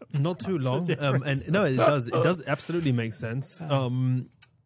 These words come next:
Speaker 1: I wanna ask you about stretching. You know, you've,
Speaker 2: Yeah.
Speaker 1: you've written, um, a couple books. Four,
Speaker 2: Yes.
Speaker 1: is it four books? How many am I, we talking
Speaker 2: One
Speaker 1: here?
Speaker 2: book, four times.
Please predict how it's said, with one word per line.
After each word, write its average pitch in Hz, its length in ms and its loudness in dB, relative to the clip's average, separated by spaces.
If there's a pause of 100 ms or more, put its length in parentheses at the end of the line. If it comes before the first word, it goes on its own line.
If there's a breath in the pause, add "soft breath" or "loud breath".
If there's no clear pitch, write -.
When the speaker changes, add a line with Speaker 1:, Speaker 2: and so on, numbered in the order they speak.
Speaker 1:
I 131 100 0
wanna 214 220 2
ask 208 200 -2
you 170 100 2
about 147 160 -2
stretching. 117 680 -8
You 113 120 -6
know, 117 80 -4
you've, 117 280 -2
Speaker 2:
Yeah. 196 280 -4
Speaker 1:
you've 117 180 0
written, 135 400 -2
um, 107 600 -6
a 123 60 -12
couple 143 260 -6
books. 117 440 -8
Four, - 220 -4
Speaker 2:
Yes. 135 80 -6
Speaker 1:
is 127 120 -2
it - 100 -12
four 180 200 -4
books? 330 360 -8
How 139 140 -4
many 147 260 -6
am 123 180 -8
I, 120 100 -6
we 123 140 -4
talking 135 340 -2
Speaker 2:
One 185 200 2
Speaker 1:
here? 165 60 -2
Speaker 2:
book, 180 220 -2
four 170 220 -4
times. 120 580 -10